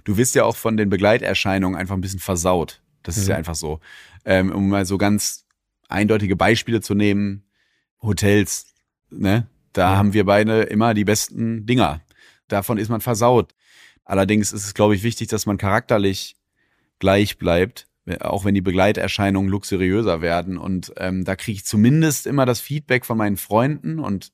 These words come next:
Speaker 1: ich hab sehr, sehr enge Freunde, ähm, aus Detmold. Wir haben immer noch so eine Gruppe von Jungs, die sich gegenseitig, äh, besucht, äh, von damals. Und da ist es auch scheißegal, das ist auch so eine Floskel, aber das ist wirklich scheißegal, was ich mache. Da ist manchmal auch einfach so,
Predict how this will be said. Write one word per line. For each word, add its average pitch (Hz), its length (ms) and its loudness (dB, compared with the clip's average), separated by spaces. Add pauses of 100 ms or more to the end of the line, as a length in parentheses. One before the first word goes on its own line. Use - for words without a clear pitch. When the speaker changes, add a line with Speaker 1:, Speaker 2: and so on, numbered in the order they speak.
Speaker 1:
ich - 200 -12
hab 92 100 -12
sehr, 131 340 4
sehr 120 260 2
enge 113 200 0
Freunde, 113 720 0
ähm, 98 260 0
aus 92 200 -4
Detmold. 107 520 -2 (480)
Wir 95 140 0
haben 95 80 2
immer 113 160 4
noch 107 140 2
so 110 80 -2
eine 101 140 2
Gruppe 120 260 0
von 98 180 0
Jungs, 117 320 2
die - 80 -10
sich 101 140 -6
gegenseitig, 104 640 0
äh, 98 180 4
besucht, 110 560 -2 (100)
äh, 98 320 -2
von 98 120 -4
damals. 104 420 0 (420)
Und 87 120 -4
da 98 40 6
ist 101 120 2
es 110 80 -6
auch 90 100 -2
scheißegal, 139 640 -2
das 110 120 -4
ist 113 40 -6
auch 120 140 -2
so 131 80 -2
eine 120 60 0
Floskel, 123 420 0
aber 98 100 0
das 107 120 -4
ist - 20 -16
wirklich 120 260 -8
scheißegal, 135 800 0
was 113 120 -4
ich 107 100 -8
mache. 123 260 -2
Da 95 120 2
ist 104 140 -4
manchmal 120 300 -2
auch 104 80 0
einfach 113 220 -2
so, 107 200 2